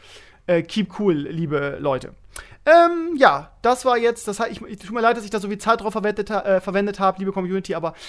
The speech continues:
ich denke, das musste mal gesagt werden und, ähm, ich hoffe, dass die Leute, also ich gehe davon aus, dass sie den Podcast natürlich nicht hören, die Leute, die sich alle aufgeregt haben, aber i-, es wäre ihnen zu wünschen, weil sie dann vielleicht, äh, nicht so auf die Kacke mehr hauen würden. Ähm,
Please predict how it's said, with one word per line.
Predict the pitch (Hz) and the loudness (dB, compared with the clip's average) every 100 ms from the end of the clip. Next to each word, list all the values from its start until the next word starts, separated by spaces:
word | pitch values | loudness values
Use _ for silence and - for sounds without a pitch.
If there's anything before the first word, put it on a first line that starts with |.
| - | -12
ich | - | 0
denke, | 202 | 0
das | 190 | 2
musste | 208 202 | -2 0
mal | 202 | 0
gesagt | 175 180 208 - | 0 4 2 2
werden | 196 196 190 | 0 0 -2
und, | - 175 175 175 | -6 -8 -8 -6
ähm, | 165 156 156 151 | -4 -4 -8 -10
ich | 160 - | -8 -4
hoffe, | 220 233 214 208 - - - | -2 0 0 -2 -18 -20 -6
dass | 196 185 185 | 0 0 0
die | 202 | -2
Leute, | 202 202 202 208 190 185 | 0 2 2 0 0 -2
also | 170 | -6
ich | 170 | -2
gehe | 196 | 2
davon | 196 185 | 2 2
aus, | 185 | -2
dass | 170 | -4
sie | 175 | -6
den | |
Podcast | 190 190 180 | -4 -6 -8
natürlich | 170 180 | -8 -2
nicht | 180 233 220 | -2 -2 2
hören, | 214 202 | 4 4
die | 196 | 2
Leute, | 190 180 | 0 0
die | 180 | -6
sich | 175 | -6
alle | 175 | -2
aufgeregt | 165 185 170 175 - | -2 -4 -8 -10 -6
haben, | 170 160 160 _ - - - | -6 -4 -6 _ -20 -20 -2
aber | 175 170 - | 0 2 0
i-, | 202 - | -4 -8
es | 190 | -2
wäre | 208 233 | 4 4
ihnen | 240 | 2
zu | 202 202 | -4 0
wünschen, | 247 262 233 214 | 0 0 -2 0
weil | 202 185 | 0 2
sie | |
dann | 196 196 196 | -2 -2 -2
vielleicht, | 202 190 196 196 | 2 2 2 -2
äh, | 196 180 175 165 156 _ _ _ | -6 -2 -2 -2 -6 _ _ _
nicht | 190 202 | -2 0
so | 196 | 2
auf | 180 | 0
die | 190 | -2
Kacke | 190 180 151 | -4 -2 -2
mehr | 135 | -4
hauen | 127 127 123 | -6 -8 -8
würden. | 127 120 117 _ _ _ - - | -10 -10 -16 _ _ _ -12 -4
Ähm, | 160 156 143 | -2 -2 -6